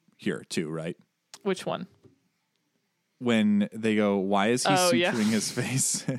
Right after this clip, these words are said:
Speaker 1: <laughs> to
Speaker 2: To
Speaker 1: turn
Speaker 2: turn
Speaker 1: me
Speaker 2: me
Speaker 1: <laughs> on?"
Speaker 2: on? Oh, I love her. So good. Um, and this is when we get his name.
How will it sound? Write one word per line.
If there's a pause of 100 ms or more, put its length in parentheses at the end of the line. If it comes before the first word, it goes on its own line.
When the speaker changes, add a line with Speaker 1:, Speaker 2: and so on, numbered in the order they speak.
(200)
Speaker 1:
<laughs>
to
Speaker 2:
To
Speaker 1:
turn
Speaker 2:
turn
Speaker 1:
me
Speaker 2:
me
Speaker 1:
<laughs>
on?"
Speaker 2:
on? (320)
Oh,
I
love
her. (880)
So
good. (440)
Um,
and
this
is
when
we
get
his
name.